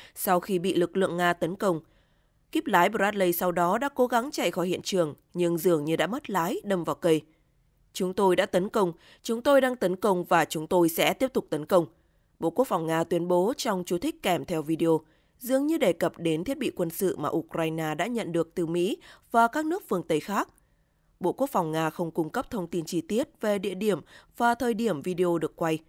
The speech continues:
Tuy nhiên, một số kênh Telegram trước đó cho biết các khí tài của Mỹ đã bị nổ tung gần Avdiivka, thuộc Cộng hòa Nhân dân Donetsk tự xưng ở miền đông Ukraine. Lực lượng Moscow đã chiếm được thành phố chiến lược này vào tháng hai sau một trận chiến khốc liệt.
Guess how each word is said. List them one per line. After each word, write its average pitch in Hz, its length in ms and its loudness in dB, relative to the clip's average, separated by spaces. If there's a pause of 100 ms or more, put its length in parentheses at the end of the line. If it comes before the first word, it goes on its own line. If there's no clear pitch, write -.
(340)
Tuy 180 120 -2
nhiên, 180 260 2
một 180 140 0
số 175 220 -2
kênh 208 240 -4
Telegram 165 540 -2
trước 277 240 -8
đó 170 300 -2
cho 196 140 -8
biết 214 240 -4 (360)
các 233 200 -6
khí 196 160 -2
tài 190 240 0
của 165 140 -4
Mỹ 170 360 -2
đã 196 160 0
bị 226 160 -4
nổ 175 220 0
tung 254 260 -4
gần 170 220 -4
Avdiivka, 190 720 -2 (320)
thuộc 202 140 -6
Cộng 175 180 0
hòa 185 180 0
Nhân 175 180 0
dân 170 240 0
Donetsk 180 440 -2
tự - 140 -2
xưng 170 320 -2
ở 160 120 -2
miền 151 200 -4
đông 170 240 -2
Ukraine. 160 600 -2 (580)
Lực 220 200 -2
lượng 202 220 0
Moscow 180 600 0
đã 190 100 -2
chiếm 214 320 -4
được 254 220 -2
thành 196 200 -6
phố 202 240 -4
chiến 226 200 -4
lược 285 200 -4
này 151 280 -4 (340)
vào 226 200 2
tháng 202 220 -4
hai 196 280 0
sau 180 200 -2
một 165 160 -4
trận - 180 -4
chiến 160 260 -4
khốc - 220 -12
liệt. 190 220 0